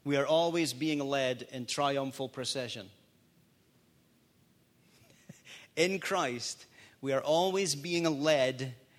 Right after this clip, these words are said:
in triumphal procession. Always. That's hope. That gives us hope that whatever I might be experiencing today, I will not minimize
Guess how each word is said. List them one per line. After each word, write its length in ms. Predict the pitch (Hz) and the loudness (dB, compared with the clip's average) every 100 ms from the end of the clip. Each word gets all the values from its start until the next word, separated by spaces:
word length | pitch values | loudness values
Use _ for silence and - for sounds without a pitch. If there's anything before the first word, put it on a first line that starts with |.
| _ - | _ -8
in 160 | 139 131 | -4 -2
triumphal 880 | - 165 165 175 165 156 - 135 | -2 0 2 4 2 2 -2 -2
procession. 680 | 127 - 139 147 135 - 107 - _ _ | -2 -6 -2 0 0 -2 -8 -14 _ _
Always. 520 | 190 208 160 107 - - - _ _ _ _ _ _ _ _ _ 120 | 2 4 4 2 -2 -4 -14 _ _ _ _ _ _ _ _ _ -2
That's 300 | 143 151 - | 0 0 -2
hope. 360 | 156 117 - - _ _ _ _ _ _ _ _ _ _ _ _ _ _ _ _ - | -2 -2 -8 -20 _ _ _ _ _ _ _ _ _ _ _ _ _ _ _ _ -2
That 280 | 147 160 139 | 4 4 4
gives 220 | 180 131 | 4 4
us 160 | 156 139 | 2 0
hope 440 | 143 156 135 - - - _ _ 151 | 2 2 2 -2 -20 -20 _ _ -8
that 100 | - | -6
whatever 380 | 135 143 180 190 | -4 2 2 4
I 40 | 185 | 2
might 240 | 180 165 | 2 0
be 80 | 151 | 0
experiencing 720 | - - 196 185 175 156 165 | 2 0 2 2 2 0 -2
today, 420 | 160 147 165 143 - | -2 0 2 2 2
I 200 | 151 170 | 2 2
will 160 | 147 | 2
not 280 | 139 165 170 | 0 2 0
minimize 800 | 160 170 160 135 117 110 110 - | 0 -2 0 0 -2 -4 -4 -6